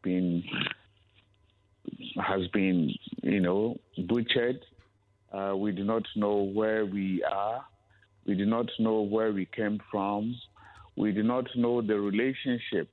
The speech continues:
that binds us together. We lost our names, we lost our culture, we lost our heritage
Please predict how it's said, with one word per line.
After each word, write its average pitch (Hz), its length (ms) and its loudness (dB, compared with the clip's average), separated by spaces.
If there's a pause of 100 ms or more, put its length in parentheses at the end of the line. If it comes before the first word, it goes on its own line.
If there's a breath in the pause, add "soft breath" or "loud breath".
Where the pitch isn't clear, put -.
(720)
that 110 300 -2
binds 107 380 0
us 98 160 -2 (140)
together. 85 420 0 (880 loud breath)
We 110 340 2
lost 123 380 0
our 104 180 -2
names, 113 460 0 (100)
we 104 100 0
lost 113 420 0
our 98 180 0
culture, 113 720 -4
we 95 260 -2
lost 107 340 0 (960)
our 98 200 0
heritage 117 720 -2